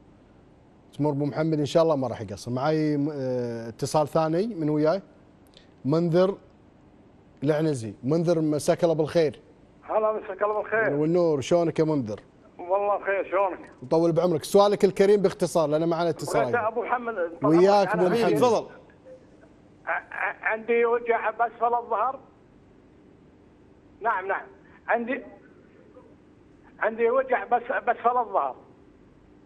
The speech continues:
Speaker 2: و-، والركب. و-، ولي قعدت يعني أكثر من خمس دقائق وجع أسفل الظهر.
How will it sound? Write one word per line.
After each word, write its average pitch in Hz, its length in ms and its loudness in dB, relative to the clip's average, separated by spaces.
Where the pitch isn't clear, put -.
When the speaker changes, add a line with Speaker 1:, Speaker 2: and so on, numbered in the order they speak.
Speaker 2:
و-، 202 540 2
والركب. 240 480 0
و-، 165 60 -4
ولي 247 200 4
قعدت 240 380 -4
يعني 233 360 0
أكثر 240 280 0
من 247 120 -6
خمس 247 180 -4
دقائق 247 540 0
وجع 254 340 -2
أسفل 214 240 2
الظهر. - 340 -2